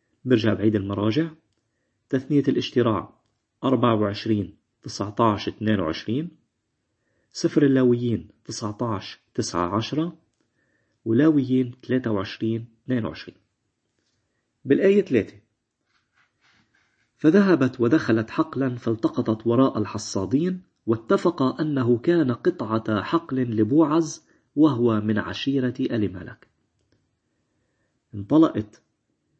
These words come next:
آه، راعوت للعمل بحق البوعز، وهي ورا الحصادين عم تجمع السنابل.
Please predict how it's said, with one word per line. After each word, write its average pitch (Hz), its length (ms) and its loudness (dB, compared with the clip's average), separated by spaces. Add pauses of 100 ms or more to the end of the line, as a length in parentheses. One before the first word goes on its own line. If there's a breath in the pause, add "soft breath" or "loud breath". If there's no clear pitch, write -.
(440)
آه، 92 580 -2 (160)
راعوت 110 600 2
للعمل 113 640 -4 (460)
بحق - 340 -6
البوعز، 104 680 0 (500)
وهي 120 260 2
ورا 113 200 2
الحصادين 104 680 -2
عم 92 140 -4
تجمع 104 340 0
السنابل. 90 580 -4